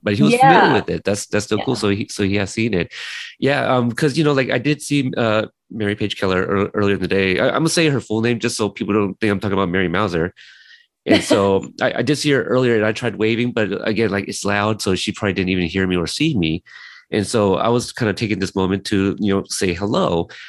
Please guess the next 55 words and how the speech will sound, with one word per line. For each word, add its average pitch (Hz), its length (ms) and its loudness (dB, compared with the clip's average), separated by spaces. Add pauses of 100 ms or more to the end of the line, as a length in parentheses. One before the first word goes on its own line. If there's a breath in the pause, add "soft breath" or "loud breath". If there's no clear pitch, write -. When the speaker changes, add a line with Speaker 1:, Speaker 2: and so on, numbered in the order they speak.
(100 loud breath)
Speaker 1:
And 117 220 2
I 127 60 0
kinda 139 240 0
just 123 240 -2
joked, 127 260 -2
like, 123 180 -2
"You 156 160 -2
guys 165 160 2
wanna 165 220 0
join 151 400 2
us?" 175 260 0
You 151 60 2
know, 135 100 2
just 123 280 -4
kinda, 117 280 2
you 101 140 0
know, 92 60 0
like, 92 160 0
I, 110 140 -2 (100)
you 117 120 0
know, 101 80 2
I 101 120 2
wasn't 113 240 0
being 101 160 0
serious, 95 420 0
but 92 140 0
I 90 80 2
was 87 80 -6
just 98 120 -8
trying 95 140 -4
to - 20 -8
be 87 160 -2
funny. - 140 -2
Like, 98 160 -2
"You, - 160 -2
you 127 180 0
know, 165 120 4
you 170 160 2
guys 165 160 0
wanna 156 160 -2
join 139 240 0
us?" 135 100 -4
kinda 127 180 0
thing. 131 240 -2 (460 loud breath)
And, 107 260 2
um, 98 220 2
but 101 220 -2
I, 107 180 0
I, 117 300 -2
I - 20 2
did 131 220 0
ask 113 200 -4
for 101 140 -2
a 82 80 -6
picture, 135 420 -2